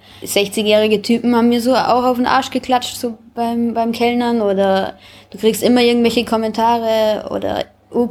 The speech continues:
cool, du bist Rapper, ah, rap, äh, rap mal, na los, hm? Also so,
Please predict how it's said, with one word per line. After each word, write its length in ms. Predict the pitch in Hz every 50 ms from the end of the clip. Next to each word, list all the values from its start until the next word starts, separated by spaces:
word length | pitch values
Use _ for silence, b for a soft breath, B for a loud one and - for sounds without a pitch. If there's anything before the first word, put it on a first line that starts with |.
| - -
cool, 140 | 262 262 240
du 60 | 233
bist 260 | 208 233 233 - -
Rapper, 420 | 254 240 240 240 247 240 233 226 190
ah, 240 | 240 247 247 247 240
rap, 240 | 220 226 226 233 - -
äh, 40 |
rap 420 | 226 220 214 214 214 233 226 226 294
mal, 220 | 302 277 247 233 220
na 100 | 214 214
los, 340 | 214 233 269 285 277 277
hm? 280 | 247 254 277 294 320 311 B B B B B B B
Also 200 | - 202 202 104
so, 340 | 101 98 - - 107 107